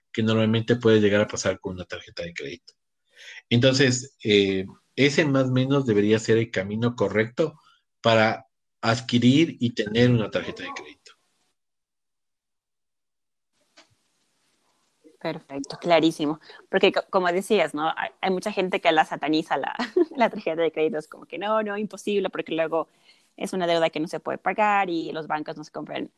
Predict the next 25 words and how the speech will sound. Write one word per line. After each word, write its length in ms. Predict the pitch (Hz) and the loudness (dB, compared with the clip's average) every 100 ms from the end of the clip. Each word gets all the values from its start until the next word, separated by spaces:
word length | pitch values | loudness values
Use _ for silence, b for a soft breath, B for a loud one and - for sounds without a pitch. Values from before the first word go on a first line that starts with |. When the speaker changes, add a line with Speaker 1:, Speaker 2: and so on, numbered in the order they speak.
| _ | _
Speaker 2:
nos 120 | - | -14
cobran 240 | - 151 156 | -4 -2 -2
servicios 280 | 147 175 160 | -4 -6 -6
bancarios, 480 | 170 202 190 180 | -2 0 0 0
intereses 380 | 170 156 - 196 | -8 -8 -8 -6
altísimos. 680 | 165 175 208 208 185 175 - _ _ _ _ | -8 -4 -4 -4 -8 -10 -12 _ _ _ _
Pero 160 | - 277 | -2 2
sí, 140 | 196 | 2
es 100 | - | 4
importante, 500 | 262 190 - 160 - | 0 0 0 -2 -2
realmente 300 | 165 165 185 | -4 -4 -6
es 80 | - | -4
una 140 | 202 | -2
herramienta 420 | 185 165 165 165 | 0 -2 -2 -4
que, 280 | 156 147 - - _ _ | -4 -4 -8 -12 _ _
que 100 | - | -6
si 40 | 190 | -4
se 120 | 170 | 0
la 80 | 170 | 0
puede 240 | - 196 | 2 2
usar, 380 | 196 - 196 190 _ _ _ _ _ | 4 4 4 2 _ _ _ _ _
es 140 | - 151 | -12 -6
de 120 | 147 | -4
grandes 360 | 143 143 139 139 | -4 -2 -4 -6
beneficios. 720 | 127 - - - - - | -10 -10 -12 -14 -16 -18